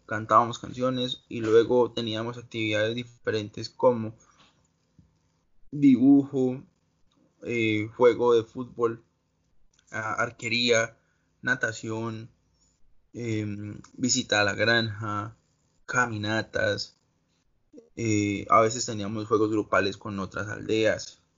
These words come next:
o con otras, o con otro grupo de cabañas, em,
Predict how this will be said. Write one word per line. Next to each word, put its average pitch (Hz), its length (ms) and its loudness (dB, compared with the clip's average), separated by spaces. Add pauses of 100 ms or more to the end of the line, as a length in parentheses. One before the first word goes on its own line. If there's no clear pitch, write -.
(220)
o 101 160 -12
con 107 180 -6
otras, 101 460 -8 (640)
o - 100 -16
con 107 140 -6
otro 98 200 -8
grupo 101 280 -4
de 98 80 -4
cabañas, 104 680 -4 (1700)
em, 107 680 -8